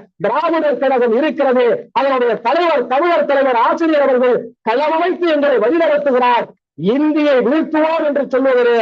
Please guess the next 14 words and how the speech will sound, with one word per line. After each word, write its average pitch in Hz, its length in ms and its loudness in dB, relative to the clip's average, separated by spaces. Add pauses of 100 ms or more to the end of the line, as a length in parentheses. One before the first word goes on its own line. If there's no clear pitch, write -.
(380)
சாதி 269 400 0
ஒழிப்பு 247 360 -4
இருக்கிறது, 208 480 0 (480)
பிள்ளைகளுடைய 294 560 0 (140)
கல்வி 349 280 0 (100)
இருக்கிறது. 254 460 0 (520)
இங்கே 277 200 0 (400)
திராவிட 320 420 0 (100)
முன்னேற்ற 339 420 -2 (160)
கழகத்தை 302 400 0 (160)
பாதுகாப்போம், 285 760 0 (300)
அவர்களை 285 300 2 (160)
ஆதரிப்போம் 349 640 0
என்று 320 140 0